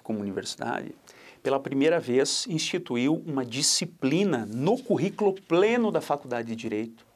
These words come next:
chamada de tutela jurisdicional dos animais, ou seja, como defender os animais perante o Poder Judiciário, né?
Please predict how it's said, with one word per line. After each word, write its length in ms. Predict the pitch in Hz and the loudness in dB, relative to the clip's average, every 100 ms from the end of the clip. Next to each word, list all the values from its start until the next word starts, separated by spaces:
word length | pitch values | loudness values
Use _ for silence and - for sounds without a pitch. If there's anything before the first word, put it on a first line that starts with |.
| _ _ _ _ - - | _ _ _ _ -18 -6
chamada 420 | - 135 131 120 | 0 2 4 2
de 120 | 117 | 0
tutela 600 | 120 208 220 - 220 262 | -2 -2 0 4 4 6
jurisdicional 600 | 196 185 190 - 156 165 | 4 0 0 2 4 4
dos 160 | 156 135 | 2 -2
animais, 540 | 151 123 92 - - - - | 0 0 0 -2 -6 -6 -4
ou 120 | - 139 | 2 2
seja, 440 | 170 175 233 240 - _ | 4 4 4 0 -8 _
como 300 | - 247 269 | 2 4 4
defender 480 | 247 185 147 139 170 | 2 2 2 4 2
os 140 | 160 131 | 2 0
animais 580 | 131 127 156 170 - _ | 0 2 2 0 -4 _
perante 380 | - 170 151 151 | 0 2 2 -2
o 20 | |
Poder 240 | - 143 135 | -6 -4 -4
Judiciário, 540 | 117 110 - - - _ _ _ _ _ _ _ _ _ - | -2 -4 -2 -4 -8 _ _ _ _ _ _ _ _ _ -2
né? 260 | 113 190 | 0 0